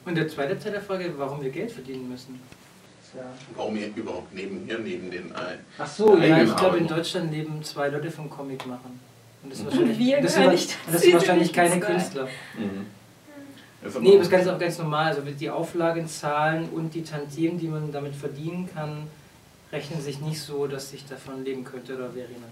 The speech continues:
Speaker 1: Also, oder überhaupt jemand.
Speaker 3: Mhm.
Speaker 2: Das ist eigentlich sehr traurig, ne?
Speaker 1: Ich,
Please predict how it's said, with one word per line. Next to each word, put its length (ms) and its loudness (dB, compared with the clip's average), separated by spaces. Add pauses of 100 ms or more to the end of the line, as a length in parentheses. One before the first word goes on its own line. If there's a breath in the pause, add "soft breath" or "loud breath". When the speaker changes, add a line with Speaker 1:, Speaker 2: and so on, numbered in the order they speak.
(200)
Speaker 1:
Also, 140 -14 (100)
oder 120 -6
überhaupt 320 -10
jemand. 260 -16
Speaker 3:
Mhm. 120 -8 (760 soft breath)
Speaker 2:
Das 100 -14
ist 60 -4
eigentlich 180 -8
sehr 120 -10
traurig, 380 -10
ne? 160 -20 (720 soft breath)
Speaker 1:
Ich, 140 -18